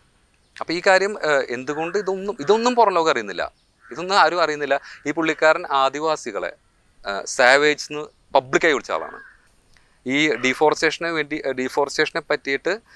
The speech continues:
പബ്ലിക്കായിട്ട്, ഏഹ്, announce ചെയ്ത ഇവരുടെ, ഏഹ്, ഗവൺമെന്റിന്റെ അണ്ടറിലുള്ള ഒരു സയന്റിസ്റ്റിനെ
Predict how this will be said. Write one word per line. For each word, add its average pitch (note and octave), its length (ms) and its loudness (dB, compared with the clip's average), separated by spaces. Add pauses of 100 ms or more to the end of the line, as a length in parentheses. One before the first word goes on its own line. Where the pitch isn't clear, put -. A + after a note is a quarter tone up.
(180)
പബ്ലിക്കായിട്ട്, C#3 840 2
ഏഹ്, A#2+ 80 0
announce B2 480 -2
ചെയ്ത C3 180 -4
ഇവരുടെ, B2+ 500 -4
ഏഹ്, A2 460 -2
ഗവൺമെന്റിന്റെ A2+ 680 -4
അണ്ടറിലുള്ള A2+ 340 -4
ഒരു A#2+ 120 -12
സയന്റിസ്റ്റിനെ A2 600 -6